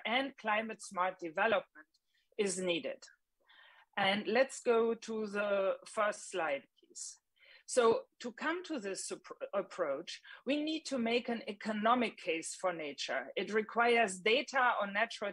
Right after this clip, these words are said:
capital, as well as tools to integrate the cost of nature into policymaking, and we need to mobilize finance for nature.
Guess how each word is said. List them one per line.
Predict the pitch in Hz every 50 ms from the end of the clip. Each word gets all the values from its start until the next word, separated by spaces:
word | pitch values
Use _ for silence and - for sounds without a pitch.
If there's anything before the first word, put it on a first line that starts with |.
| - -
capital, | 294 339 330 - 302 - - 277 262 269 262 _ - - - - - - -
as | 208 202 185 208
well | 208 220 226 240 233 - 202
as | 202 185 185 -
tools | - - 247 262 262 269 240 -
to | - - - -
integrate | 254 302 320 - 285 226 208 214 220 220 220 220 -
the | 214 190 - -
cost | - - 190 - -
of | - 196 175 180
nature | 196 196 196 190 - - - 196 196 - -
into | 208 208 202 - 180 - _ -
policymaking, | 269 320 302 254 - - 190 175 165 160 156 160 - - 208 202 208 _ _ - - - - - - - 233
and | 247 262 269 277 277 247 226
we | 247 240 226
need | 226 233 240 247 214 -
to | - 226 214
mobilize | 196 202 214 233 214 226 214 208 202 202 202 202 190 190 180 - -
finance | - 202 208 208 202 185 160 151 151 151 - -
for | - 190 175
nature. | 165 151 151 - - - - - -